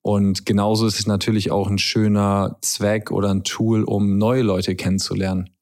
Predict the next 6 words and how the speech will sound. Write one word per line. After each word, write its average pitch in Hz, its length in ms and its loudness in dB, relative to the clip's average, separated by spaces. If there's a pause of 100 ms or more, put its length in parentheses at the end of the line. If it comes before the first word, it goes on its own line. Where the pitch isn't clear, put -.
(100)
Also 95 240 -2
sein 95 220 0
Netzwerk 107 580 -2
zu 117 120 -2
erweitern, 101 640 0 (480)
da 101 440 0